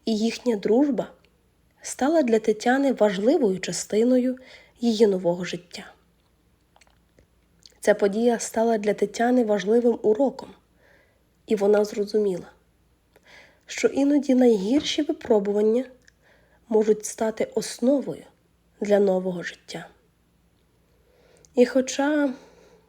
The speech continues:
шлях до відновлення був довгим та важким, Тетяна нарешті почала відчувати, що може впоратися з усіма труднощами,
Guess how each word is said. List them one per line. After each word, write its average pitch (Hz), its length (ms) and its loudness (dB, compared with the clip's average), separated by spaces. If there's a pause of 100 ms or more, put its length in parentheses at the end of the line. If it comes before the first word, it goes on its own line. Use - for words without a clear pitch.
шлях 226 540 -2
до 196 120 -2
відновлення 214 640 2
був 190 240 -6
довгим 202 480 2
та 190 140 -4
важким, 226 520 -2 (1500)
Тетяна 349 360 0
нарешті 285 520 0
почала 240 440 -2
відчувати, 240 800 -4
що - 300 -4
може 240 320 0
впоратися - 840 -2 (640)
з - 120 -20
усіма 202 460 -4
труднощами, 254 760 -4